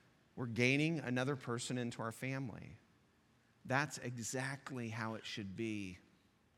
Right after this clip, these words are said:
here at Grace. Hey, when you come and join yourself to Grace, when you become a believer and, and this is your church home,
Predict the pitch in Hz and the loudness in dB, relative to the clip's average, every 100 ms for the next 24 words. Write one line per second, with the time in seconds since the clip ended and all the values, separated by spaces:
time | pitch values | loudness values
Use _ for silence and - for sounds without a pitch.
0 | _ _ _ _ - 117 95 - 90 85 | _ _ _ _ -6 -4 -4 -4 -6 -6
1 | - - - - - _ _ _ _ _ | -8 -8 -8 -10 -20 _ _ _ _ _
2 | _ _ _ _ _ _ _ 135 131 117 | _ _ _ _ _ _ _ 0 2 2
3 | 139 180 180 170 110 - 117 135 151 151 | 0 0 0 0 0 -2 -2 -2 -2 -2
4 | - 147 147 127 120 143 147 117 156 175 | -2 -4 -6 -6 -2 -2 -2 0 0 -2
5 | 175 156 110 113 127 143 151 113 101 - | -2 -2 0 2 2 2 0 -2 -4 -12
6 | - - 113 104 131 160 - 139 127 127 | -10 -2 0 2 2 2 0 0 0 -2
7 | 127 156 135 - 113 117 131 160 | -2 -4 -4 -4 -4 -2 -4 -8